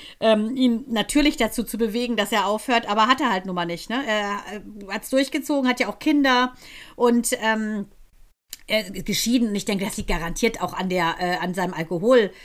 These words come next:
äh, an seinem Alkoholabusus, denke ich mir.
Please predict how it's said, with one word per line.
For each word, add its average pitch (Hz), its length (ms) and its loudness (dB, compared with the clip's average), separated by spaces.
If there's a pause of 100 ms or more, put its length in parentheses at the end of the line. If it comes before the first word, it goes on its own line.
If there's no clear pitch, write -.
(160)
äh, 196 320 -2 (120)
an 190 80 -8
seinem 180 180 -2
Alkoholabusus, 180 1120 -4
denke 156 260 -6
ich 156 180 -10
mir. 151 240 -6